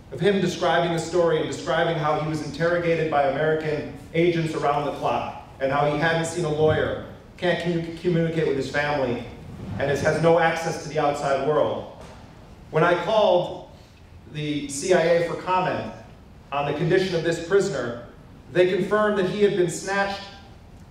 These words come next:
on orders from the United States government, and that he was being held in that prison, and they said he was dangerous and it's good that he's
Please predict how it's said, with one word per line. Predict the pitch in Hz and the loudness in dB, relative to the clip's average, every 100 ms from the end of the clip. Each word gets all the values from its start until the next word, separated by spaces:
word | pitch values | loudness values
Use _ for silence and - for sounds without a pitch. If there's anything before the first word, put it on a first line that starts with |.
| - - 160 | -20 -10 -2
on | 170 | 4
orders | 196 202 180 | 4 4 2
from | 185 190 | 2 0
the | 180 | 2
United | 170 170 160 156 | 2 0 0 -2
States | - 160 160 - | -2 -2 -4 2
government, | 175 151 120 107 - - - - - - - - - - | 2 4 -2 -8 -14 -20 -20 -20 -20 -20 -20 -20 -16 -4
and | 156 165 | 0 2
that | 165 175 | 2 2
he | |
was | 170 | 0
being | - 170 165 | 2 2 2
held | 185 196 | 4 4
in | 180 | 4
that | 170 170 | 2 2
prison, | 202 180 170 | 0 0 0
and | 156 | 0
they | |
said | 151 175 160 | -2 0 0
he | |
was | 160 151 | 0 0
dangerous | 175 185 185 175 156 156 | 2 2 2 0 0 -2
and | 151 | -4
it's | 147 | -4
good | 185 175 | -2 -2
that | 165 | 0
he's | 151 - - | -2 -4 -10